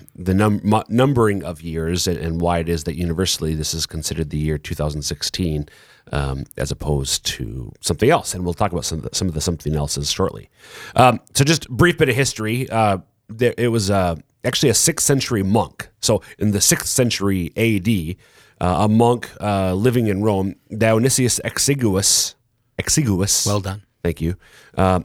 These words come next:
Speaker 1: is the guy who sort of calculated and came up with, with, with the, the, the year numbering system that we, that's been univers-, universally adopted since then.
Speaker 2: So
Speaker 1: Um,
Speaker 2: Christians ho-, always, haven't always used
Speaker 1: Exactly.
Speaker 2: A D and B C.
Speaker 1: Exactly. Right.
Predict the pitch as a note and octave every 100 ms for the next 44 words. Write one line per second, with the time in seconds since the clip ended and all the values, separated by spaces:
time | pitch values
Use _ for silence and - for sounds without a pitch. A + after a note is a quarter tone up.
0 | _ C3 G#2+ B2 A#2+ A2 B2 A#2 B2+ F#2+
1 | - G3+ G#3 D3 A#2+ A#2 A#2+ A2+ G2+ -
2 | _ - - D3+ D3+ B2+ C3 A#2+ A#2 G#2+
3 | - - _ _ - G#2+ G#2 A#2 - G#2+
4 | A2+ - G2 G2+ G2 - G2 G2 G2+ F2+
5 | F#2+ F2+ F2 E2+ A2 D#3+ D#3 A2+ G#2+ F#2+
6 | F#2 - - G2 F2+ F2 E2+ - F2+ F#2+
7 | F2+ F2+ F2 - _ _ - G#2+ - F2+
8 | G2+ G2+ G#2 F#2 - - G#2+ B2 C3+ A2+
9 | - G2 F2 F2+ - F2 - G#2 - D2
10 | C2+ - _ _ - F2 E2+ D#2+ D#3+ -
11 | B2+ - D3 E3+ - - C#3+ C#3 B2+ -
12 | - - - - D#3 D3 A#2+ C#3+ B2+ G#2+
13 | G#2+ D#3 C3+ G#2 G#2 G#2 A#2 - A#2 A2
14 | G#2 G#2+ G#2+ G#2 G#2 F#2+ F2+ F2 - D3+
15 | B2 A2 G2+ B2+ - - A#2 F#2+